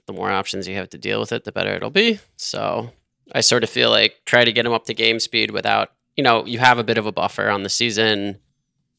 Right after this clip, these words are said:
Your positioning for the playoffs is pretty good. You know, now it's about either, you know, I, I, get him to game speed without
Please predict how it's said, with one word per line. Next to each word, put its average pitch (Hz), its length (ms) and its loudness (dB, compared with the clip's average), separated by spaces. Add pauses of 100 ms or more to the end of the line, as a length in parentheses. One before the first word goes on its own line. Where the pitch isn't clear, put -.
(420)
Your 95 500 -2
positioning 95 880 -2
for - 160 -12
the 92 60 -16
playoffs 90 420 -2
is 90 80 -10
pretty 113 260 -10
good. 190 540 4 (1080)
You 113 140 0
know, 95 280 2
now 104 360 8
it's 104 140 2
about 95 520 4 (460)
either, 101 480 0 (1040)
you 185 80 8
know, 151 100 12
I, 113 120 8
I, 120 440 -4 (1600)
get 180 200 8
him 180 120 10
to 160 60 10
game 143 280 10
speed 135 380 6
without 110 540 6